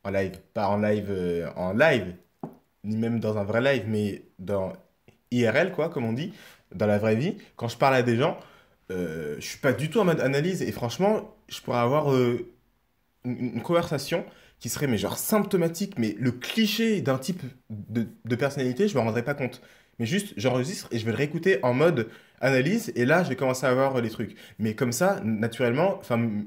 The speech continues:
enfin, enfin, tu me croises dans la rue, on, on parle, je te typerai pas, tu vois. Enfin, je, je, je serai pas là en mode analyse, et cetera, pendant que tu me parles. Je parle avec les gens, normal, vraiment, y a rien de... Et c'est quand on se met en mode analyse qu'on commence à voir, euh,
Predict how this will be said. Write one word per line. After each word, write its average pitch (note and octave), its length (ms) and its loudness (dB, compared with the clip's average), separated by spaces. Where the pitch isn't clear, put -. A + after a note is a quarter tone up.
enfin, A2 420 0
enfin, - 140 -8
tu B2+ 120 -6
me A#2 80 -2
croises C#3+ 240 2
dans A2+ 200 2
la A2+ 120 4
rue, D3+ 260 2
on, G2+ 200 -6
on G2 80 -6
parle, E3 360 0
je - 120 -14
te C3 80 -2
typerai B2+ 320 -2
pas, D3 160 2
tu B2 120 -2
vois. B2 240 2
Enfin, G#2+ 160 -4
je, - 300 -4
je, - 160 -8
je G#2+ 60 -8
serai A2+ 160 -4
pas C#3 140 2
là C#3 100 2
en - 20 0
mode B2+ 240 2
analyse, C3 360 2
et B2 80 -2
cetera, C3 480 0
pendant B2 200 2
que B2 100 -4
tu A2+ 140 -4
me A2+ 60 -2
parles. D3+ 280 2
Je F#2+ 120 -8
parle A#2 200 2
avec A2+ 160 0
les A2+ 100 2
gens, C#3 320 2
normal, G#2 540 -2
vraiment, B2 460 -2
y F2+ 60 -8
a E2 40 -6
rien A2 220 -4
de... G2 360 -2
Et - 60 -6
c'est C3 160 0
quand F3+ 140 4
on F3 40 4
se - 140 0
met D#3 60 4
en D3+ 80 6
mode C#3+ 140 4
analyse C3+ 380 0
qu'on A2 120 -4
commence B2+ 300 0
à A2 60 2
voir, A#2+ 320 4
euh, G#2 260 2